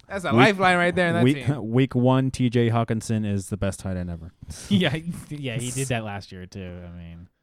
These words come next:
Speaker 3: five for five, fifty-six yards,
Speaker 1: Better
Speaker 3: got
Speaker 1: not
Speaker 3: the
Speaker 1: get hurt,
Speaker 3: T D.
Speaker 1: bitch. Better not
Speaker 2: Mm.
Speaker 1: get hurt.
Speaker 3: On that, uh, pathetic, uh, end of a game for the,
Speaker 1: Oh
Speaker 3: for
Speaker 1: my
Speaker 3: the
Speaker 1: God.
Speaker 3: Lions.
Speaker 2: Oh, man.
Speaker 1: Ugh.
Speaker 3: Jesus
Speaker 2: That
Speaker 3: Christ,
Speaker 2: just
Speaker 3: DeAndre
Speaker 2: sucks.
Speaker 3: Swift for the f-,
Speaker 1: Womp,
Speaker 3: fuck, bro.
Speaker 1: womp.
Speaker 3: Got Green Bay next. Maybe, uh, Hawkinson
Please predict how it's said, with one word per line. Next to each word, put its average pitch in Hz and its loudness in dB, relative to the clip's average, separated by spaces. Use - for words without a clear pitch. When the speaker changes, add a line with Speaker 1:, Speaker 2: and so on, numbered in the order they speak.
Speaker 3:
five 165 4
for 147 2
five, 139 2
fifty-six 131 -4
yards, 127 2
Speaker 1:
Better 127 0
Speaker 3:
got 120 0
Speaker 1:
not 123 -2
Speaker 3:
the 127 -2
Speaker 1:
get 135 2
hurt, 139 4
Speaker 3:
T 143 4
D. 135 4
Speaker 1:
bitch. - -10
Better 107 -2
not 101 -2
Speaker 2:
Mm. 104 -10
Speaker 1:
get 104 -8
hurt. 87 -16
Speaker 3:
On 110 -4
that, 101 -2
uh, 95 -2
pathetic, 110 -6
uh, 95 -10
end 117 -6
of 104 -12
a 98 -12
game 98 -10
for 98 -14
the, 92 -14
Speaker 1:
Oh 147 -2
Speaker 3:
for 120 -6
Speaker 1:
my 101 -6
Speaker 3:
the 131 -4
Speaker 1:
God. 117 -8
Speaker 3:
Lions. 101 -10
Speaker 2:
Oh, 92 -4
man. 92 -4
Speaker 1:
Ugh. 90 -12
Speaker 3:
Jesus 143 2
Speaker 2:
That - -16
Speaker 3:
Christ, 123 0
Speaker 2:
just 107 -2
Speaker 3:
DeAndre 95 -4
Speaker 2:
sucks. 104 -6
Speaker 3:
Swift 110 -6
for - -14
the 113 -6
f-, 107 -10
Speaker 1:
Womp, 156 0
Speaker 3:
fuck, 143 -10
bro. 95 -6
Speaker 1:
womp. 113 -4
Speaker 3:
Got 180 0
Green 156 4
Bay 139 2
next. 123 -4
Maybe, 123 0
uh, 117 -2
Hawkinson 123 -6